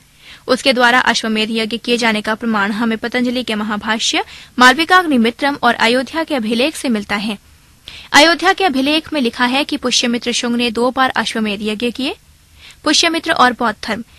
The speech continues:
पुष्यमित्र ने ब्राह्मण धर्म के पुनरुत्थान का जो प्रयत्न किया,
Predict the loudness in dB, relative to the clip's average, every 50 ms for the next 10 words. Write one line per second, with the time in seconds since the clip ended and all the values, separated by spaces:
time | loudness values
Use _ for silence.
0 | -20 -20 -10 -4 -2 0 0 0 0 -2 -2 -4 -6 -4 -2 0 0 0 2 2
1 | 2 2 2 0 0 0 -2 -2 -2 -2 -2 -4 -2 -2 -2 -2 -4 -4 -4 -2
2 | -2 -2 -2 0 -2 -2 -2 -2 -4 -4 -6 -8 -6 -8 -6 -4 -2 -2 0 -2